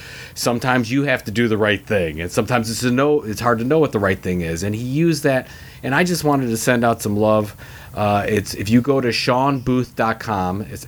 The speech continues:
S H A U N B O O T H E dot com.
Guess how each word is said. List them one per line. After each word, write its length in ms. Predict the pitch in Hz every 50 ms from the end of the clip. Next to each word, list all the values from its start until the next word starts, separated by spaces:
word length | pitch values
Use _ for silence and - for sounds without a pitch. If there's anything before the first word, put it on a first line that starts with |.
| -
S 240 | 104 110 117 - - -
H 320 | - 117 113 110 - - -
A 200 | - 107 117 123 127
U 420 | 127 120 113 113 117 127 143 147
N 480 | 139 113 110 101 92 92 95 98 101 - - - - - - - - - -
B 240 | 110 113 123 135 120
O 200 | 123 127 127 117
O 200 | 110 113 113 113
T 360 | 110 - - 131 135 - -
H 420 | 110 110 113 110 - - - - - - - - - - -
E 400 | - 143 143 123 107 98 95 101
dot 340 | 98 - 117 101 101 104 -
com. 460 | - - 123 113 98 82 76 76 78